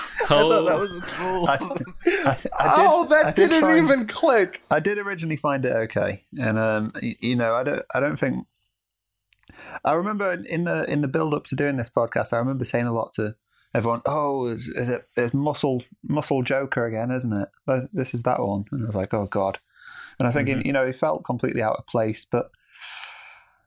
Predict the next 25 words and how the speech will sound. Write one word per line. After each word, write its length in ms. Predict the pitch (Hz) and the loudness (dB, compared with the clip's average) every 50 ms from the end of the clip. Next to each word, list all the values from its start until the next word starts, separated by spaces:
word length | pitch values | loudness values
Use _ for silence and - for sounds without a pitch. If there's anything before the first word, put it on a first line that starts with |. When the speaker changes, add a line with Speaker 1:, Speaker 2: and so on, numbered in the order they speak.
| _ _ _ _ _ _ _ _ _ _ - | _ _ _ _ _ _ _ _ _ _ 0
Speaker 3:
I 60 | 254 | 2
don't 160 | 285 294 330 | 2 2 0
know. 160 | 320 262 - - | 0 -2 0 -2
I 80 | - 147 | -2 -2
don't 140 | 185 - | -2 -2
remember 340 | 247 220 208 226 226 220 208 | -4 -4 -4 -4 -4 -2 -2
mechanically 600 | 196 190 175 - - 185 190 190 - - - 120 | -2 -2 -2 -2 -2 -2 -2 -2 -2 0 0 0
it 120 | 113 - - | 0 0 -2
being 260 | 113 107 107 110 120 | -2 -2 -2 -2 -2
that 200 | 127 123 - - | -2 -2 -2 -2
terrible. 400 | - - 107 104 - - 113 123 | -2 0 0 0 0 0 -2 -2
So 200 | - - 160 170 170 | 0 0 -2 0 0
what 200 | 190 190 - - | -2 -4 -2 -2
was 160 | 190 175 160 | -2 -2 -2
it? 100 | 151 156 | -2 -4
You, 120 | 135 139 135 - - | -4 -6 -8 -12 -10
you 120 | - 147 | -8 -8
take 240 | 135 - 180 175 170 - | -2 -2 -2 -2 0 -2
him 80 | 170 165 | -2 -2
down 180 | 156 156 147 | -2 -2 -2
from 160 | - - 151 | -2 -2 -2
the 80 | 147 143 | -2 0
helicopter 560 | 139 139 143 135 - 139 135 - - 143 131 | -2 -2 -4 -2 -2 -4 -4 -2 -4 -2 -2
and 100 | 127 131 131 | 0 0 -2
then 340 | 127 127 127 123 123 120 | 0 0 0 -2 -2 -4